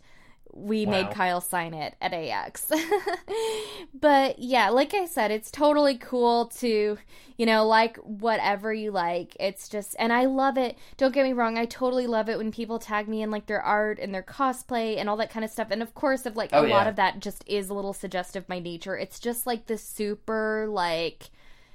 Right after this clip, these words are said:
Speaker 1: not safe for work stuff. I
Speaker 2: Yeah.
Speaker 1: It's, it's okay to not send me <laughs> that, is all I'm saying.
Speaker 2: I mean, it should be fairly obvious to people what is and isn't a, a, an appropriate thing to do, so,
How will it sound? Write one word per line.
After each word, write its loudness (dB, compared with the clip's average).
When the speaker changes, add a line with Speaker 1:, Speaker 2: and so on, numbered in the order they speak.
Speaker 1:
not 4
safe -4
for -4
work -6
stuff. -2
I 0
Speaker 2:
Yeah. 2
Speaker 1:
It's, 0
it's 0
okay 2
to 0
not 0
send -4
me 0
<laughs> -4
that, 2
is 2
all 4
I'm 0
saying. -8
Speaker 2:
I 6
mean, 6
it 2
should 4
be 4
fairly 4
obvious 4
to -8
people -6
what -4
is -6
and -6
isn't -8
a, -8
a, 2
an -2
appropriate 0
thing -4
to -8
do, -2
so, -2